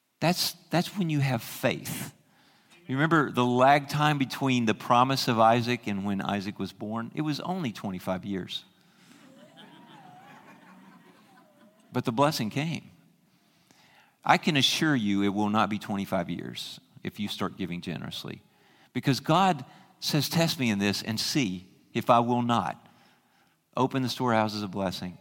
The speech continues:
pour out more than you can contain. Give and it will be given to you. Pressed down, shaken together, running over, will pour into your lap." You reap what you sow. Sowing is a seasonal thing. You sow, and then there's a harvest. You sow, and then there's a harvest. You won't let,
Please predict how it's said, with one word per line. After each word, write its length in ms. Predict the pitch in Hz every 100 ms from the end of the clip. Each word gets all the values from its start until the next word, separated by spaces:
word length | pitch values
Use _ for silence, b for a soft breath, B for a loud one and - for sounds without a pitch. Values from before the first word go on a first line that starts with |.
| -
pour 180 | 139
out 100 | 127
more 240 | 107 113 123
than 160 | 107
you 80 | 104
can 160 | 101 98
contain. 440 | 98 - 95 90
Give 260 | - 143 160
and 80 | 151
it 40 |
will 80 | 127
be 140 | 113
given 280 | 104 107 92
to 100 | 87
you. 180 | 87 85 - b b
Pressed 300 | - 147 -
down, 200 | 107 92
shaken 300 | 90 120 123
together, 300 | 113 95 92
running 260 | 95 107 101
over, 200 | 92 92
will 60 |
pour 180 | 92 110
into 120 | 104
your 120 | 101 92
lap." 280 | 87 - - b b b b b b b b b b b b _ _ _ _ _ _ _ _ _
You 140 | - 107
reap 260 | 120 131
what 160 | 127 -
you 60 | 117
sow. 440 | - 101 90 85 - _ -
Sowing 400 | - 147 160 143
is 120 | 117
a 60 | 104
seasonal 480 | - 127 107 98 85
thing. 380 | - 80 82 -
You 120 | 101
sow, 520 | 98 - 120 131 160 - b b b b -
and 120 | 101
then 80 | 95
there's 180 | 98 110
a 60 |
harvest. 480 | 113 139 85 76 -
You 60 | 95
sow, 400 | - 107 104 110
and 100 | 98
then 100 | 101
there's 160 | 98
a 60 | 107
harvest. 600 | 127 131 104 64 - - b b b b b b _
You 140 | 147
won't 160 | 180 139
let, 120 | 143